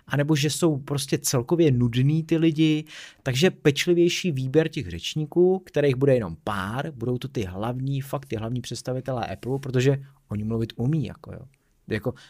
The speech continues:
to nebyl jenom Steve Jobs, že jo, ale, eh, já nevím, všichni, všichni ostatní vždycky, který tam vystoupili, eh, ty známější, tak prostě z patra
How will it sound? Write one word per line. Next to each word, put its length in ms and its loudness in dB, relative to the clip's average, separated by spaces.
to 100 2
nebyl 220 6
jenom 200 6
Steve 280 -6
Jobs, 340 -10
že 140 -12
jo, 200 -12
ale, 260 -6
eh, 380 -4
já 240 -2
nevím, 460 -2
všichni, 440 -4
všichni 300 -6
ostatní 580 -6
vždycky, 300 -4
který 220 -2
tam 200 -2
vystoupili, 720 0
eh, 40 -6
ty 140 2
známější, 1040 2
tak 220 -4
prostě 400 -4
z 80 -6
patra 400 -4